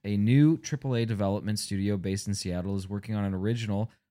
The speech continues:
third-person, single-player Black Panther game in collaboration with Marvel Games. Their mission is to build an expansive and reactive world that empowers players to experience what it's like to take on the mantle of Wakanda's protector, the Black Panther. I'm thinking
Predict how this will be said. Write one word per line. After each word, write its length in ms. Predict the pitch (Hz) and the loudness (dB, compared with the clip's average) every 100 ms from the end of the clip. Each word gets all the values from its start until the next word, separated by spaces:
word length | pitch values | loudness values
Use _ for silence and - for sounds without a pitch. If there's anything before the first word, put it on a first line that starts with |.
| _ | _
third-person, 680 | 135 160 147 151 139 - 131 | 4 4 2 0 0 0 -2
single-player 680 | 127 135 139 139 117 107 107 | 0 0 0 -2 -2 0 0
Black 320 | 104 104 113 | 0 -2 0
Panther 300 | 117 110 117 | -2 0 -2
game 300 | 104 98 98 | 0 0 0
in 60 | 98 | -2
collaboration 680 | - 104 110 104 104 - 104 | -4 -4 -2 -2 -2 -4 -4
with 180 | 90 - | -4 -4
Marvel 320 | 92 95 107 | -4 -2 -2
Games. 420 | 120 170 76 - - _ _ _ _ _ _ _ _ | -2 -2 -2 -8 -18 _ _ _ _ _ _ _ _
Their 120 | 123 | 4
mission 280 | 139 190 190 | 6 4 2
is 100 | 185 156 | -2 -2
to 60 | |
build 240 | 131 139 135 | 0 2 2
an 80 | 113 | 0
expansive 600 | - - 131 143 151 127 | -4 -4 -2 0 0 0
and 120 | 110 | 0
reactive 500 | 110 117 - 113 92 | 0 -2 -4 -8 -2
world 360 | 110 110 101 92 | 0 2 2 0
that 140 | 95 | -2
empowers 480 | 98 110 113 120 117 | -2 0 0 0 -2
players 380 | - 113 107 104 | -2 0 0 -2
to 80 | |
experience 520 | 101 - 117 113 113 - | -8 -6 -2 0 0 -2
what 80 | 107 | -6
it's 140 | - | -4
like 160 | 107 104 | -4 -4
to 80 | 107 | -4
take 260 | 110 101 | -4 -2
on 120 | 104 101 | -2 -2
the 60 | |
mantle 380 | 95 92 92 104 | 0 -2 -2 -2
of 80 | 98 | -4
Wakanda's 440 | 95 - 90 90 | -4 -4 -4 -4
protector, 580 | 92 - 151 147 - 80 - _ _ - | -6 -4 -2 -2 -4 -6 -8 _ _ -8
the 60 | |
Black 280 | 107 98 95 | -2 -2 0
Panther. 400 | - 117 107 82 - | 0 0 0 -6 0
I'm 260 | 139 180 | 2 2
thinking 520 | 165 143 131 123 113 | 2 2 2 2 0